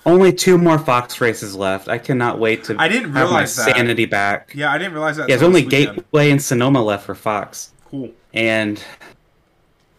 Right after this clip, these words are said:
Speaker 1: I
Speaker 2: Oh, yeah, Michael
Speaker 1: listen.
Speaker 2: Waltrip's in the booth next week.
Speaker 1: 'Cause that's great.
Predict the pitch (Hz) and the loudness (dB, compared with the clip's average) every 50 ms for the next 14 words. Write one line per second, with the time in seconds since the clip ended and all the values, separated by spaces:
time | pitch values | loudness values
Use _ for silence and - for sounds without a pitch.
0 | - - - 190 208 196 190 196 190 190 180 151 139 156 160 170 165 - 180 156 | -10 -2 2 4 4 6 6 6 8 8 8 8 6 4 4 4 4 4 4 4
1 | 147 147 180 208 190 247 190 - - 180 170 151 123 131 131 123 - 131 120 113 | 6 6 6 4 2 0 -4 -4 -6 -6 -6 -6 -6 -6 -8 -8 -8 -8 -10 -10
2 | - - 123 117 120 110 110 _ _ _ _ _ _ _ _ _ _ _ _ _ | -10 -10 -8 -6 -6 -6 -8 _ _ _ _ _ _ _ _ _ _ _ _ _
3 | _ _ _ _ _ _ _ _ _ _ - - _ - _ - - - _ _ | _ _ _ _ _ _ _ _ _ _ -20 -20 _ -20 _ -20 -20 -20 _ _
4 | - _ _ _ _ - - 170 143 147 156 156 151 - - - 117 107 107 98 | -20 _ _ _ _ -4 -2 0 2 2 2 2 0 -2 -6 -6 -4 -2 0 0
5 | 95 92 95 - | 0 -2 -4 -6